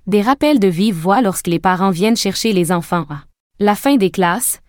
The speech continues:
des affiches dans les locaux du service de garde scolaire ou l'organisation d'activités spéciales en prévision de la visite des parents en classe.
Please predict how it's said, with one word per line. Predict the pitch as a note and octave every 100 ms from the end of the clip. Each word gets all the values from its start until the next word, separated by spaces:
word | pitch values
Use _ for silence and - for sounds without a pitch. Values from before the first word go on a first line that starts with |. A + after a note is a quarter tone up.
| _
des | F3+ A3 G3+
affiches | A3+ C#4+ C#4+
dans | G3+ F#3
les | E3+
locaux | F#3 - B3
du | F3+
service | D#3 F#3+ E3+ G3 E3
de | E3+
garde | F3 F3 E3
scolaire | - E3+ E3+ A3+ F#3
ou | F3
l'organisation | F3+ F#3+ G#3 G3 G3 F3+ G3 F3
d'activités | E3+ - F#3 F#3+ F#3+
spéciales | F3+ - F#3+ - F3+ A3+
en | F3+
prévision | - A#3 G#3+ F#3 A3+
de | G3+
la | E3 E3
visite | G3 F3 A#3+
des | F3+
parents | E3+ F3+ F3+ G#3+ F3+
en |
classe. | D#3 E3 D3+ -